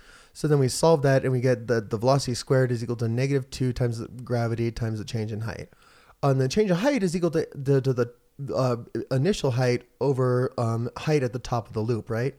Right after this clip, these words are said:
H top. And, um, oh, so now, um, since, uh, since we know what the change in height is, we plug that into the formula,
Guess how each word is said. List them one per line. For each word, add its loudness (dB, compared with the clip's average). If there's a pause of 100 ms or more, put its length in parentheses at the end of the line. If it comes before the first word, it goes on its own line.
H -4
top. -8 (480)
And, 4
um, 4 (340)
oh, 0 (120)
so 2
now, 6
um, 4 (380)
since, 0
uh, 6 (360)
since -2
we 2
know 6
what 2
the -2
change 0
in 0
height 2
is, 2
we 0
plug -2
that 2
into -2
the -6
formula, 2